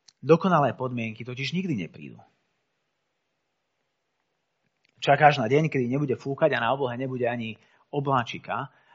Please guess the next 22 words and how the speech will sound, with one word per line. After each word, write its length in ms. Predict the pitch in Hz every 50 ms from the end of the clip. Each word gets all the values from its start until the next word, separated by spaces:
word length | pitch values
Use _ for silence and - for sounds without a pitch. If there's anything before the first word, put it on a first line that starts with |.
| - -
a, 60 | 104 98
a, 180 | - - - -
a 200 | - - - - -
popri 400 | _ 143 156 151 - 165 156 156
tom 320 | - 113 110 117 123 123 120
ti 160 | - 104 98
celý 320 | - - 117 113 117 113
život 400 | 110 110 107 98 95 95 95 92 - _ _ _ _ _ _ _ _ _
a 400 | - 98 92 90 92 92 - - - _ _ _ _
prejde 400 | _ 120 107 120 135 143 123 113
pomedzi 400 | - - 113 107 107 95 - 101
prsty. 480 | - 113 107 - - - - 110 113 _ _ _ _ _ _ _ _ _ _ _ _ _ _ _ _ _ _ _ _ - - _ _ _ _ _ _ _ _ _ _ _ _ _ _
Čakal 400 | - 156 143 143 151 156 151 147
si 300 | 147 - - 165 175 180 - _ _ _ _ _ _ _ _ _ _ _ _ _ _ _ _ _ _
a 100 | - 123
zmeškal 460 | 120 131 147 151 - - - 90 76 -
si. 300 | - - - - - _ _ _ _ _ _ _ _ _ _ _ _ _ _ _ _ _ _ _ _ _ - -
Hej, 160 | - 139 143
Kohelet 320 | - 175 180 185 180 127 117
hovorí 240 | 151 185 180 135
v 80 | 127 131
závere, 320 | 139 139 175 175 147 135